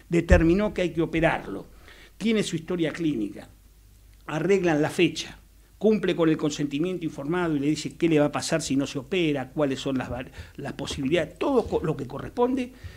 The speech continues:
Cuando llega al quirófano, ese paciente lee la historia clínica. Es como hacen muchos jueces.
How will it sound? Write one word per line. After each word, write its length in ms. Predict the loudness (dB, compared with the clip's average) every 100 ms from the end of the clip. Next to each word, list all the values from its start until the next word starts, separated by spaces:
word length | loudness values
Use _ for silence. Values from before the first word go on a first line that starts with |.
| -12 -8
Cuando 380 | 2 4 6 4
llega 280 | 4 4 4
al 140 | 4 2
quirófano, 640 | 8 8 8 0 -2 2 0 0 -18 -20 -20 -20 -20 -20 -20 -20 -20 -12 0
ese 260 | 2 4 2
paciente 760 | 0 2 2 2 2 0 -2 -20 -20 -20 -20 -20 -20 -20 -10 2
lee 480 | 10 12 12 10
la 100 | 8
historia 480 | 4 0 -2 0 4
clínica. 640 | 4 4 -4 -10 -16 -8 4
Es 120 | 4
como 300 | 4 2 2
hacen 440 | 0 -2 -4 -4 -6
muchos 340 | -2 0 0 -2
jueces. 580 | -2 -4 -6 -12 -14